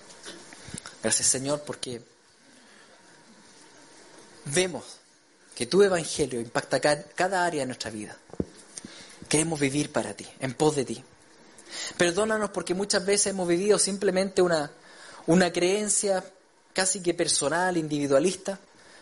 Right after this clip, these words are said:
que no ha manifestado nada de esto que dice la Escritura, de una obediencia, de una fe aplicada en obras, de un arrepentimiento que se manifiesta en acciones concretas. Te pedimos perdón, porque tal vez nuestras acciones han manifestado todo lo contrario,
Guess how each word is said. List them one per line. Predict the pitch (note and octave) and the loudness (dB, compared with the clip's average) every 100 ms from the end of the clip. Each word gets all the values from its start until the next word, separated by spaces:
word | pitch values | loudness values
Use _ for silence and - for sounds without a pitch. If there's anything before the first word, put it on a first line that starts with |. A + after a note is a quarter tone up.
| - | -10
que | - G3+ | 2 2
no | B3 | 4
ha | |
manifestado | B3+ A#3 G#3 - G#3+ | 2 0 -2 0 0
nada | G3 A3+ F#3+ | 2 0 2
de | E3 | 0
esto | F3 - C#3+ | 0 0 0
que | C#3+ C#3 | 2 2
dice | D#3+ - | 2 0
la | C#3 | 0
Escritura, | - C3+ C#3 B2 | -4 -4 0 2
de | A#2 A#2+ - | 2 0 -2
una | C#3 C3+ | 0 2
obediencia, | C3+ C3 D3 E3 - D#3 D#3 - - - - | 2 4 4 6 4 2 -4 -10 -12 -14 -2
de | C#3 | 0
una | C3+ B2+ | 2 0
fe | - D#3+ D#3 D#3 - - - | 2 2 2 -2 -14 -18 -6
aplicada | B2+ D#3 D3+ C#3+ | -4 0 0 0
en | C#3 | 0
obras, | D#3 D#3 D#3 C#3 | -2 -2 -4 -4
de | |
un | C#3 | -2
arrepentimiento | C#3 C#3 C#3+ C#3 C#3+ D3 E3 D#3+ E3 D#3 | -2 0 0 -2 -2 2 2 0 2 0
que | - | 2
se | - D3+ | -2 0
manifiesta | D3+ D3+ - G3 - D3 C3 | -4 -4 -4 -6 -6 -6 -4
en | |
acciones | C3 - F3 F3 | -2 0 0 -2
concretas. | E3+ E3 F3 G3+ - - - - - - | -4 0 2 2 -2 -12 -20 -18 -14 -2
Te | C#3+ | 4
pedimos | D#3+ F#3+ | 6 4
perdón, | - F3+ G#3 C#3+ - _ - - - - - - - - - | 2 2 2 -2 -18 _ -20 -20 -20 -20 -20 -20 -20 -12 2
porque | D#3 | 2
tal | E3 D#3+ | 4 2
vez | F#3+ | 2
nuestras | G3 F#3 | 2 2
acciones | E3 - - G3+ G3+ F3 | 2 2 2 2 2 -2
han | D#3+ | -2
manifestado | E3+ E3 D#3+ F#3+ G3 | -2 -4 2 4 6
todo | G3+ A#3 | 8 8
lo | A#3 | 8
contrario, | G#3 F#3 - A#3 A3+ | 4 -2 0 0 0